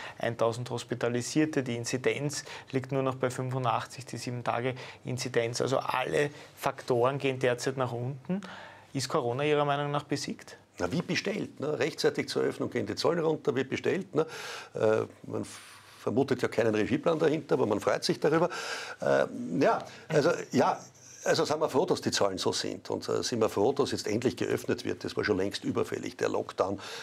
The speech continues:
Speaker 2: hat dieses Land wirklich, äh, an den Rande des Ruins getrieben und da werden die Nachwehen, wenn's um soziale Probleme geht, um psychische Probleme geht, um Konkurse, Insolvenzen geht. Also das kommt alles noch auf uns zu. Das, äh, haben wir noch lange nicht überwunden. Da stehen wir erst am Beginn.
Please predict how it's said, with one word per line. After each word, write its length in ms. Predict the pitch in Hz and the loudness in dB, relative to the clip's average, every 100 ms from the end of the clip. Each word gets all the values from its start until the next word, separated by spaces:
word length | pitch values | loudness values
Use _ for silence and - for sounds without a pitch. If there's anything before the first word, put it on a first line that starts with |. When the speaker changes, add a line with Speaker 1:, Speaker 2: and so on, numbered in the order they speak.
| - | -4
Speaker 2:
hat 320 | - - - | -2 -2 -2
dieses 260 | 110 110 101 | 0 0 0
Land 320 | 90 92 104 | -2 -2 -2
wirklich, 340 | 104 107 98 - | -2 -2 -4 0
äh, 60 | |
an 360 | 107 104 101 90 | 2 4 2 0
den 100 | 92 | -2
Rande 260 | 82 92 | -2 -2
des 220 | 98 92 92 | -2 -2 -2
Ruins 260 | 92 104 | -2 -2
getrieben 380 | - - 101 101 | -4 -2 -2 -2
und 120 | 92 | -2
da 80 | - | 0
werden 140 | 95 | 0
die 80 | 92 | 2
Nachwehen, 460 | 87 87 - 101 95 - - - - | 2 2 2 -2 -2 -8 -10 -10 -4
wenn's 180 | 98 95 | -2 0
um 80 | |
soziale 540 | 90 98 - 98 95 107 | 0 0 2 2 2 2
Probleme 500 | 104 95 98 101 101 | 2 2 4 4 2
geht, 240 | - 95 | 0 0
um 80 | 104 | 0
psychische 460 | - 107 101 95 104 | 0 0 2 0 2
Probleme 440 | 107 104 104 104 | 2 2 0 0
geht, 280 | - 104 - | 0 -2 -2
um 100 | 104 | -4
Konkurse, 480 | - 101 - 107 98 | -2 -2 0 2 4
Insolvenzen 640 | 101 107 101 104 - - | 4 2 2 0 -2 -2
geht. 200 | 107 95 - - - - - | -2 -2 -6 -10 -10 -6 2
Also 140 | 135 | 4
das 160 | 143 - | 4 4
kommt 240 | 151 147 | 2 4
alles 220 | 131 113 | 4 6
noch 120 | 120 | 4
auf 140 | 107 95 | 4 2
uns 220 | 98 - | 0 0
zu. 340 | - 156 143 110 | 0 2 2 0
Das, 240 | 104 - | -4 0
äh, 40 | 117 | 4
haben 220 | 107 95 | 4 4
wir 80 | 110 | 2
noch 160 | 101 | 2
lange 260 | 98 98 104 | 2 2 2
nicht 220 | 98 - | 0 -2
überwunden. 480 | 92 92 92 120 127 | 0 2 2 0 -4
Da 100 | - | -4
stehen 200 | - 101 | -2 0
wir 80 | 107 | 2
erst 200 | 101 - | 0 0
am 120 | 90 | -4
Beginn. 400 | 87 95 95 - | -4 -4 -4 -6